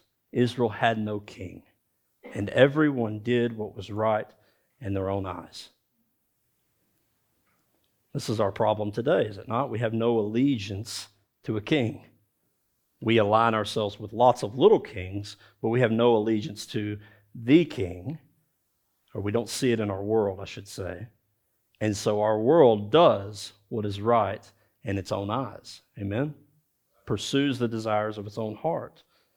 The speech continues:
Now, Israel begins to devour one another. They just begin to take each other out. They turn on one another. There's sexual abuse. There's violence.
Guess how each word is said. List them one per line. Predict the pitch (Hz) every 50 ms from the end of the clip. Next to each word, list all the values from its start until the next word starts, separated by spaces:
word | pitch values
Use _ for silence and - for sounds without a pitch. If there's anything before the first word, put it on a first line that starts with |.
| _ _ _ _ _ _
Now, | 131 135 135 123 - - - _ _ _ _ _ _ _ _ _ _ _ _ _ _ _ _ _ - - - _ _ _ _ _ _ _ _ _ _ _ _ _ _ _ _ _ _
Israel | - 165 208 208 170 156 131 117 104 92 90 92 113 135 - _ _ _ _ - 127
begins | 123 110 104 113 123 123 123 120 120 117 - -
to | - - 101
devour | 101 104 95 101 101 98 98 98 98 92 92 92 90
one | 90 95 101 95 90
another. | 87 87 85 78 - - - _ _ _ _ _ _ _ _ _ _ _ _ _ _
They | - 151
just | 156 143 135 -
begin | - 127 107 117 110 107
to | 101 104
take | - - - - 120 120 117 117 - -
each | - 117 104 - -
other | 110 104 101 101 104
out. | 104 104 -
They | 113 110
turn | 104 - - - 120 131 139 143 143
on | 139 135 131
one | 131 131 131
another. | 123 120 123 123 117 120 117
There's | 104 107 98 -
sexual | - 123 123 123 - - - 107 107
abuse. | 104 104 107 117 131 139 147 147 - - - - - - - _ _ -
There's | 123 107 92 107
violence. | 101 98 110 110 120 127 139 139 135 135 - - - - -